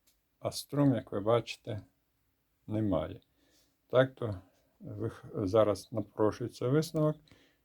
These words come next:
що ми зараз маємо справу трошки з іншою енергією, тому що це енергія поляризованого металу або поляризованого простору,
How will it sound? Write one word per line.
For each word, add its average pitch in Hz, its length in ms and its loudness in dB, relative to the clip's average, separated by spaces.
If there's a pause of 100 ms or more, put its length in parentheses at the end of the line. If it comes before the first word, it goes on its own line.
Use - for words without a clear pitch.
(120)
що - 280 -8
ми 113 200 -2
зараз 107 360 -4
маємо 101 580 2 (1300)
справу 131 540 4
трошки 107 460 -6
з 98 220 -8
іншою 107 720 -4
енергією, 104 800 0 (800)
тому 110 400 -2
що - 360 -8
це 104 460 -2
енергія 110 640 0 (100)
поляризованого 113 1120 2 (1800)
металу 104 800 4 (880)
або 104 320 0
поляризованого 104 1000 0
простору, 90 720 -2